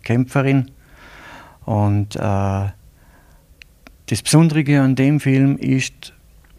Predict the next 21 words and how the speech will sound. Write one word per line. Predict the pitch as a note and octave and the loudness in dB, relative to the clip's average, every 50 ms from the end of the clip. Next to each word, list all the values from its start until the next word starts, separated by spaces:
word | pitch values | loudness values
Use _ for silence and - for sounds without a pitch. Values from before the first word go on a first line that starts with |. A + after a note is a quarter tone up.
| _ - _ _ - - | _ -20 _ _ -8 -6
es | A#2 A2 A2 | -6 -4 -4
ist | A2+ G#2 G2+ | -4 -6 -6
ein | G#2+ F#2+ | -6 -4
Kinodokumentarfilm, | - C#3 C#3 C3+ B2 G#2 - G#2 - - A2+ G#2+ F#2+ F2+ - - G2+ F#2+ G2 G#2+ - - C#3+ D3+ E3 E3+ E3 - - _ _ _ - - - - - _ - | 0 0 2 2 2 0 -2 -4 -4 -2 0 0 0 0 -2 -2 -2 -2 -2 -4 -4 -4 -2 -2 -2 -4 -6 -10 -16 _ _ _ -20 -20 -20 -20 -20 _ -8
wird | - B2 A#2+ A#2 | -4 -2 -2 0
aber | A#2+ A2+ A2+ A2+ G#2+ | 0 -2 -2 -4 -2
gemacht | - A2+ A2 A2 G#2+ - - | -2 -2 -2 -2 -4 -4 -4
wie | A#2 | -2
ein | A2+ G2+ F#2+ | -2 -2 -2
Spielfilm. | - - - A#2+ A2+ A#2+ A#2+ - C#3 C3+ C#3+ D3+ D#3+ - - _ _ _ - - - - - - - - - - - - - - - - - | -4 -4 -4 -2 -2 -2 -2 -2 -2 0 0 -2 -4 -6 -12 _ _ _ -20 -20 -20 -20 -20 -20 -20 -20 -20 -20 -20 -20 -20 -20 -20 -20 -14
Und | - - A#2 A2+ A2+ A#2 A2 G#2+ - | -6 -2 0 2 2 2 0 0 -2
es | - A#2 G2+ - | -4 -4 -2 -2
ist | G#2+ - - | -2 -2 0
alles | F#2 G#2+ A2+ B2 B2 - A#2+ | -2 0 0 -2 -4 -2 -2
wahr. | A2 F#2+ F2+ F2 - D3 D#3 E3 F#3 G3 G3+ E3 | -2 -2 -2 -4 -8 -12 -16 -18 -18 -18 -14 -8
Es | - - A#2 | -6 -6 -6
spielen | - - - B2+ A#2 A2+ A2+ G#2+ | -6 -4 -4 -2 -2 0 -2 -2
alles | F#2+ G#2+ A#2+ B2+ C3 - B2 | 0 0 0 -2 -2 -4 -4
authentische | A#2 G2+ - A2 A#2+ B2+ B2 - A2+ - - A2 | -6 -4 -2 -2 -2 0 0 -2 -4 -2 -2 0
Menschen | G#2+ G#2 G#2+ A#2+ B2+ - - C3+ B2+ | 0 0 0 0 -2 0 0 0 2
mit. | C3 C3+ C3+ - - - | 2 0 -2 -6 -14 -20